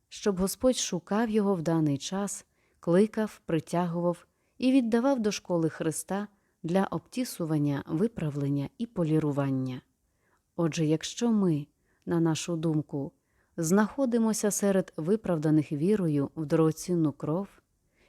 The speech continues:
і на додаток є прийняті через посвячення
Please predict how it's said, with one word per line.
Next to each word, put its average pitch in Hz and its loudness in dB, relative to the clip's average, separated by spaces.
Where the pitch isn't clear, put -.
і 214 2
на 220 6
додаток 214 2
є 185 0
прийняті 185 2
через 160 -4
посвячення 156 -2